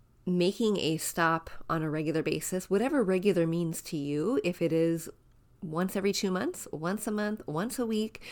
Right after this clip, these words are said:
whatever that means to you, make it often. Now, if you are going often, the more in tune with your design aesthetic you are, your design style you are, the quicker you can be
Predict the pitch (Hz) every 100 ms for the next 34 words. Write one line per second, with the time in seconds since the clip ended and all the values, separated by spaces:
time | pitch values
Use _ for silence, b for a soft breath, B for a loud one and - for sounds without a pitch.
0 | B B 185 202 226 202 170 175 165 165
1 | - - 160 156 165 202 - B B -
2 | - - 175 156 - - 156 156 - -
3 | 165 - - 214 - 220 320 - 180 208
4 | 175 165 160 - 160 - 151 - - 220
5 | 427 - 202 190 - 185 180 180 - 160
6 | 156 160 156 156 - 180 - - 143 -
7 | - 165 - - - - - 156 147 151
8 | 151 139 180 202 160 147 160 190 - 139
9 | 147 190 - - 175 - - - 233 202
10 | - 185 165 147 98 147 214